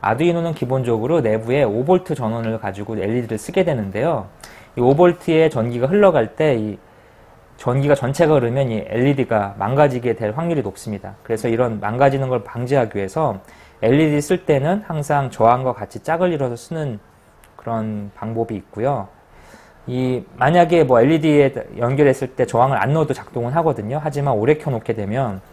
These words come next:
이 저-, 엘이디 자체에 손상이 발생하게 되죠. 그래서 가급적 과전류나 그 엘이디 제품 자체에 대한 손상을 막기 위해서 저항을 써야 된다. 이런 거를 좀 기억해 주시면 좋을 것 같아요.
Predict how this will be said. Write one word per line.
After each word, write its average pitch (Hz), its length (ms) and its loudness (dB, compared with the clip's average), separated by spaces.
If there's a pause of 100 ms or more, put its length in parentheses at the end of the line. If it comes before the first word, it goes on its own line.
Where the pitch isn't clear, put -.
(360)
이 104 320 -6 (640)
저-, - 160 -14
엘이디 131 380 2
자체에 104 560 -4
손상이 190 400 2
발생하게 107 480 -2
되죠. 98 320 -10 (100)
그래서 107 240 -6
가급적 107 680 0 (540)
과전류나 135 840 4 (240)
그 107 140 -2
엘이디 120 540 2
제품 - 340 -4
자체에 113 360 0
대한 104 140 -2
손상을 180 400 0
막기 104 320 -4
위해서 147 360 0
저항을 110 380 0
써야 175 260 4
된다. 113 480 0 (580)
이런 107 200 -6
거를 104 220 -2
좀 107 140 -8
기억해 123 360 -2
주시면 107 320 -8
좋을 101 200 -10
것 - 100 -14
같아요. - 400 -14